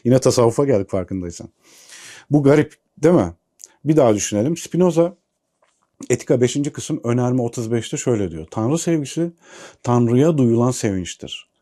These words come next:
Bu sevgi Tanrı'nın kendisine duyduğu sevgidir. Yani biz, e, Tanrı'yı sevdiğimizde aslında Tanrı'nın kendisi aracılığıyla kendisini seviyoruz. Bu döngüsel bir aşk değil. İ-, İbn Arabi söylemiş gibi değil mi bu sözü? Değil ama.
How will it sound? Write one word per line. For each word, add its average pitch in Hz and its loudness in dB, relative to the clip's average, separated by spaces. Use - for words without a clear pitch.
Bu 127 0
sevgi 147 0
Tanrı'nın 113 2
kendisine 120 -2
duyduğu 113 4
sevgidir. 107 0
Yani 107 2
biz, 143 -2
e, 101 4
Tanrı'yı 113 0
sevdiğimizde 110 -2
aslında 131 -4
Tanrı'nın 113 -4
kendisi 104 -4
aracılığıyla 104 -2
kendisini 110 0
seviyoruz. 95 -2
Bu 156 2
döngüsel 117 0
bir 127 0
aşk - -6
değil. 101 -4
İ-, 135 0
İbn 131 4
Arabi 139 4
söylemiş 113 2
gibi 104 -4
değil 180 2
mi 110 0
bu 101 -4
sözü? 92 -8
Değil 113 2
ama. 80 -14